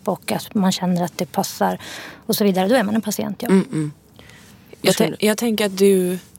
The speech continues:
Speaker 3: Eller pa-, ordet patient låter så laddat. Så jag tror
Speaker 2: Mm.
Speaker 3: det är därför...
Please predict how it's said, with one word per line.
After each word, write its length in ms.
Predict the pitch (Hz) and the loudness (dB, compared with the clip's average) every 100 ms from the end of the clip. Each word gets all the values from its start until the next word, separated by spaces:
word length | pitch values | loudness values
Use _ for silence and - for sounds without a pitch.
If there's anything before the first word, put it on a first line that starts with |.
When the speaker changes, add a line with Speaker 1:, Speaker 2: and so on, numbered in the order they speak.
| - - - - - - | -20 -20 -20 -20 -20 -4
Speaker 3:
Eller 160 | 190 190 | 0 0
pa-, 220 | - 220 - - | 0 -2 -4 -2
ordet 520 | - 240 196 247 - - | 2 2 2 0 -2 -6
patient 600 | 208 - 226 185 - 190 | -6 0 2 2 -2 0
låter 280 | 170 156 160 | 0 0 -4
så 120 | 170 | 0
laddat. 600 | 175 165 151 202 - - - - - - | -2 0 -2 -4 -8 -16 -16 -16 -20 -2
Så 60 | |
jag 80 | 190 | 2
tror 140 | 202 | 4
Speaker 2:
Mm. 80 | 190 | 4
Speaker 3:
det 80 | 180 | 4
är 120 | 175 | 2
därför... 640 | 170 175 160 - 190 180 | 2 0 -2 0 0 0